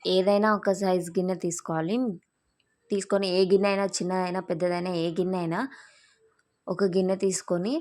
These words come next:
మీ ముక్కలకి సరిపడినంత ఒక గిన్నె తీసుకొని నాలుగు గిన్నెలకి మామిడికాయలు తీసుకోవాలి. నాలుగు గిన్నెలు ఉన్నాయో లేదో చూసుకోవాలి.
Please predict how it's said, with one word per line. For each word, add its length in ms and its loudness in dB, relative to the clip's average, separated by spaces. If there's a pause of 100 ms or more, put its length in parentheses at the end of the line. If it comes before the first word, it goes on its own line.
(760)
మీ 140 6
ముక్కలకి 500 2
సరిపడినంత 680 0 (800)
ఒక 220 2
గిన్నె 240 2
తీసుకొని 540 0
నాలుగు 420 4
గిన్నెలకి 640 2 (1400)
మామిడికాయలు 640 4
తీసుకోవాలి. 560 0 (320)
నాలుగు 320 2
గిన్నెలు 340 2
ఉన్నాయో 280 2
లేదో 240 2
చూసుకోవాలి. 760 -2